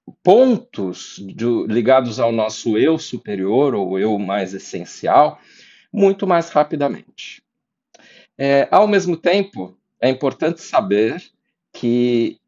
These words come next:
se a gente não utilizar as flechas e as asas ao nosso favor, muito provavelmente o que acontecerá com, conosco é que utilizaremos,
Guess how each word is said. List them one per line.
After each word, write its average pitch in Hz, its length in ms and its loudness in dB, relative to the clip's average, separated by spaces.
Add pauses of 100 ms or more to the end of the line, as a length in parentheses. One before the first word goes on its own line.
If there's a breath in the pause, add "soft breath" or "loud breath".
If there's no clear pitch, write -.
(120)
se - 300 0
a 156 140 6
gente 175 480 -2
não 170 720 2
utilizar 110 840 -4 (560)
as 117 260 -2
flechas 98 600 0
e 117 60 2
as 123 200 0
asas 95 480 -4
ao 131 160 4
nosso 113 320 -4
favor, 107 440 -4 (760)
muito 185 580 2
provavelmente 131 880 0
o - 20 -12
que - 180 -4
acontecerá 127 1120 0
com, 101 340 -12
conosco 92 640 -4 (520)
é 123 420 4 (200)
que 147 300 -4 (180)
utilizaremos, 156 1400 0